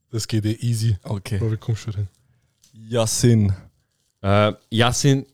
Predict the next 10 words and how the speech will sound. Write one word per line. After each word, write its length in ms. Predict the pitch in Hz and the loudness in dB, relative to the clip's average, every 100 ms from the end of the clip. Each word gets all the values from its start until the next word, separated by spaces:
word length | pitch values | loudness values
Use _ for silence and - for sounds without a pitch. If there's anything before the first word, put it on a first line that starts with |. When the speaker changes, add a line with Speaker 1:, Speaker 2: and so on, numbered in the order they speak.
| - | -6
Speaker 3:
ist 520 | 120 - - - - _ _ _ _ _ _ _ _ _ _ - | -4 -2 -4 -8 -14 _ _ _ _ _ _ _ _ _ _ -2
Speaker 2:
Future 420 | 120 131 139 131 | 2 4 4 2
Somebody. 600 | 117 117 113 107 104 98 131 131 143 - | 2 2 4 2 0 -4 2 6 6 4
Speaker 1:
Future, 440 | - 294 320 208 254 | 2 4 4 4 4
Bro, 320 | 135 165 185 | 6 6 6
ich 80 | 143 | 4
schwör, 200 | 139 175 | 6 6
das 140 | 147 | 6
ist 100 | 135 | 4
gut. 200 | 139 135 | 2 -2